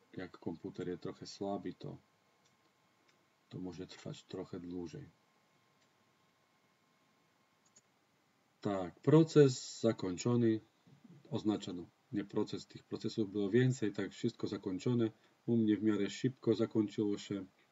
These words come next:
bo nie było to tak długo, tutaj w ciągu, nie wiem, cztery minuty i jakieś tam trzy sekundy. Ale jeszcze raz mówię, że w przypadku, że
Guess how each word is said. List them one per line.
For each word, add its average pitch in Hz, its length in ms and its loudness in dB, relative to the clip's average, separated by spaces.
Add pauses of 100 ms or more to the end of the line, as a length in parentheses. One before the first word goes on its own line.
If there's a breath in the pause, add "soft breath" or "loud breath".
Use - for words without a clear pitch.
(140)
bo 101 280 -4
nie 98 120 0
było 92 200 -4
to 87 120 -8
tak 87 180 -6
długo, 104 360 2
tutaj 87 340 -8
w - 400 -20
ciągu, 87 340 -10
nie 87 100 -6
wiem, 82 180 -6 (280)
cztery 101 360 2
minuty 92 520 -4 (380)
i 90 240 -10
jakieś 87 300 -12
tam 85 260 -10
trzy - 160 -10
sekundy. 127 640 0 (640 soft breath)
Ale 110 260 6
jeszcze 120 300 4
raz - 960 0
mówię, 107 540 4
że 98 340 -2
w 101 120 -10
przypadku, 127 540 0
że 104 240 2